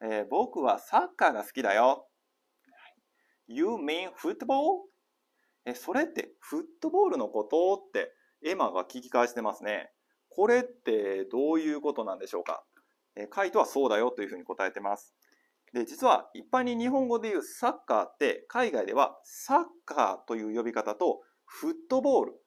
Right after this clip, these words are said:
という呼び方、二種類あります。おそらくこの会話から察すると、ニュージーランドではフッ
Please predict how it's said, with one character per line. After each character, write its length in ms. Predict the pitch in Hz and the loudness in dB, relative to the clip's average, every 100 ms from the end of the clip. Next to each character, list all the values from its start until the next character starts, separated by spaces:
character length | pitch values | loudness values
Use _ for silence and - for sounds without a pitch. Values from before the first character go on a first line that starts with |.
| _ | _
と 100 | - | -6
い 200 | 143 131 | -2 -2
う 40 | 123 | -2
呼 60 | |
び 100 | 120 | -2
方、 320 | 113 110 107 - | -2 0 0 0
二 180 | 101 113 | -8 -10
種 200 | - 254 | -6 0
類 200 | 196 104 | 2 2
あ 60 | 92 | 0
り 80 | |
ま 180 | 92 92 | 0 -4
す。 140 | - _ _ _ _ _ _ | -4 _ _ _ _ _ _
お 80 | 202 | -6
そ 120 | 285 | 0
ら 120 | 254 | 0
く 160 | - 165 | 0 -4
こ 140 | 202 | -6
の 160 | 202 202 | -4 -6
会 300 | - 185 185 | -2 -2 0
話 140 | 185 | 0
か 120 | 185 | 2
ら 60 | 170 | 2
察 240 | 170 160 160 | 4 0 0
す 200 | - 143 | -4 -6
る 140 | 110 | -2
と、 240 | 131 110 | 0 0
ニ 160 | 95 120 | -2 -6
ュ 180 | 208 254 | -4 -6
ー 40 | |
ジ 120 | 247 | -6
ー 100 | 233 | -2
ラ 140 | 220 214 | 0 0
ン 60 | |
ド 100 | 113 | 0
で 80 | 117 | 2
は 180 | 151 - - | 4 4 0
フ 200 | - | -14
ッ 20 | 151 | -10